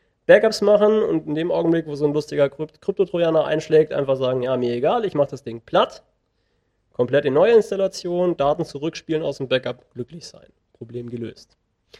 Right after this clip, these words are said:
Ähm, wie gesagt, ob die Backup-Strategie ist, ich steck da irgendwie eine U-S-B-Platte an oder ob's ein Server im Netzwerk ist oder ob's ein Cloud-Backup ist, ja,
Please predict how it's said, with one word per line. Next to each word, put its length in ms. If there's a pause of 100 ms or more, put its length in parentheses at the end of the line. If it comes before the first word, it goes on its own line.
(800)
Ähm, 420
wie 100
gesagt, 360
ob 140
die 80
Backup-Strategie 720
ist, 180
ich 140
steck 220
da 100
irgendwie 300
eine 180
U-S-B-Platte 640
an 200
oder 460
ob's 300
ein 200
Server 300
im 80
Netzwerk 360
ist 220
oder 160
ob's 140
ein 220
Cloud-Backup 880
ist, 260
ja, 340